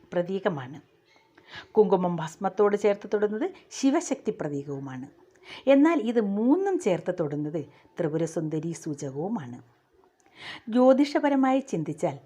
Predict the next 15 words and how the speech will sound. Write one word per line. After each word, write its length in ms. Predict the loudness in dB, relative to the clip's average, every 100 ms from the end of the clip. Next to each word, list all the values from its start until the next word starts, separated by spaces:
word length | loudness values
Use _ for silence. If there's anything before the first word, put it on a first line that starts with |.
| _ _ -20 _ 0
ചന്ദ്രൻ, 580 | 2 2 0 0 -2 -4
ചൊവ്വ, 540 | -2 0 0 -2 -4 -8
ശുക്രൻ, 600 | -10 -8 -8 -6 -4 -2 -4 -2
കേതു 380 | 0 0 0 -6
എന്നീ 360 | -4 -4 -2 -2
ഗ്രഹങ്ങളുടെ 640 | -2 -4 -4 -6 -6 -6
ദശാകാലങ്ങളിൽ 920 | -6 -8 -8 -4 -2 -2 -2 0 -2 -2 -14 -12
കുങ്കുമ-, 520 | 2 2 2 -4 -6 -8 -8
കുങ്കുമം 460 | -4 0 0 0 0
കൊണ്ട് 360 | -2 0 -2 -4 -2
പതിവായി 540 | -2 2 2 2 2 -2 -10 -20 _ _ _ -4
തിലകം 320 | -2 0 -2
ധരിക്കുന്നത് 520 | -2 -4 -4 -4 -4
വളരെ 340 | -6 -8 -8 -8
വിശേഷമാണ്. 720 | -10 -14 -16 -14 -12 -14